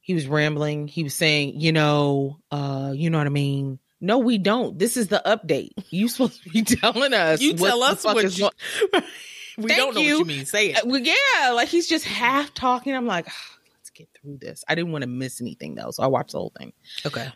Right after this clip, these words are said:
Speaker 1: But he was basically like, you know, "Pray for my brother, man. You know, he's not crazy. Don't phrase it like that. He's not mentally ill." Uh, he said, "Honestly, my brother does smoke weed. I think somebody laced his weed.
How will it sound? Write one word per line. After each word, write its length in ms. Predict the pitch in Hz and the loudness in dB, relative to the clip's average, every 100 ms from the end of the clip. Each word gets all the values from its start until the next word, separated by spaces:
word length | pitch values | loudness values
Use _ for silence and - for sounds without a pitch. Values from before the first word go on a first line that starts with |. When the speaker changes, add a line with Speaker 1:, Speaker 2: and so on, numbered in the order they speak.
| - | -2
Speaker 1:
But 140 | 180 | 0
he 120 | 214 | 2
was 140 | 233 170 | 0 0
basically 460 | 180 175 175 160 | -2 -2 -2 0
like, 180 | 151 143 | 0 0
you 80 | 151 | -4
know, 120 | 135 | -8
"Pray 220 | - 170 | -4 -2
for 120 | 165 170 | -2 0
my 140 | 156 | 0
brother, 360 | 151 151 151 147 | 2 0 2 0
man. 420 | 147 143 143 139 | 0 0 -2 -2
You 120 | 143 | -4
know, 400 | 139 135 135 135 _ 147 - | -2 -2 -2 -4 _ -20 -12
he's 320 | 165 151 156 160 | -10 -8 -6 -2
not 280 | 156 156 - | 0 -2 0
crazy. 400 | 160 156 147 147 | 0 0 -4 -2
Don't 400 | 156 156 - - _ - | -2 -2 -4 -14 _ -2
phrase 280 | 170 165 | 0 2
it 120 | 147 147 | 0 0
like 220 | 147 - | 0 2
that. 240 | 143 143 | 0 0
He's 220 | 143 139 | -4 -8
not 340 | 143 139 151 156 | -6 -2 -2 -2
mentally 420 | 156 147 151 143 139 | -6 -6 -6 -4 0
ill." 340 | 139 135 135 _ - - - - _ - | 0 0 -6 _ -20 -20 -20 -20 _ -2
Uh, 240 | 151 147 | 2 2
he 160 | 147 160 | 0 -4
said, 180 | 165 147 | -2 -2
"Honestly, 720 | 151 165 175 - 156 156 147 - _ _ _ _ - | 0 -2 -2 0 0 0 -4 -10 _ _ _ _ -12
my 240 | 170 175 156 | -4 -2 0
brother 320 | 165 165 156 | 0 0 2
does 200 | 156 147 | 0 0
smoke 280 | 151 139 151 | -4 -4 -4
weed. 240 | 151 139 | -6 -2
I 120 | 156 | -2
think 180 | 160 156 | -2 -6
somebody 320 | - 143 135 | -6 -4 -4
laced 320 | 127 131 123 - | -2 -2 -4 -8
his 160 | 143 | -6
weed. 380 | 101 95 73 | -4 -6 -6